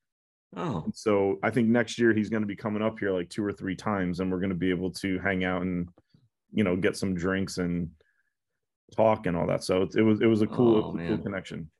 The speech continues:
Speaker 1: I'm so jealous. I love that. It's, yeah, he's, he's great. Um, yeah, man. So I,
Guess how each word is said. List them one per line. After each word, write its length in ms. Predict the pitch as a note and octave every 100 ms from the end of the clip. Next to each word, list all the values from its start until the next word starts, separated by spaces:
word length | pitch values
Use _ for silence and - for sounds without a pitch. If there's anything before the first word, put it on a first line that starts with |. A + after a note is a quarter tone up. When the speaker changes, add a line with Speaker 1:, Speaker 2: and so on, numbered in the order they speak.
| _ _ _ _ -
Speaker 1:
I'm 220 | F2+ F2
so 160 | - F2+
jealous. 440 | E2+ E2+ D2+ -
I 100 | F2+
love 260 | F2+ F2 D2+
that. 180 | C2+
It's, 220 | - - -
yeah, 280 | E2+ D2+ - _ _
he's, 400 | - E2 D#2 - -
he's 200 | D#2 -
great. 380 | D#2 D2 - - _ _ - - - - - _ _ -
Um, 540 | F#2 F2+ F2 E2 F2 _ _ _ _ _ _ _ - _ -
yeah, 240 | G#2+ C3+
man. 320 | F#2 F#2 G2+
So 460 | - - F2+ F2 E2+
I, 640 | E2+ F2+ F#2 F#2 F2+ F2+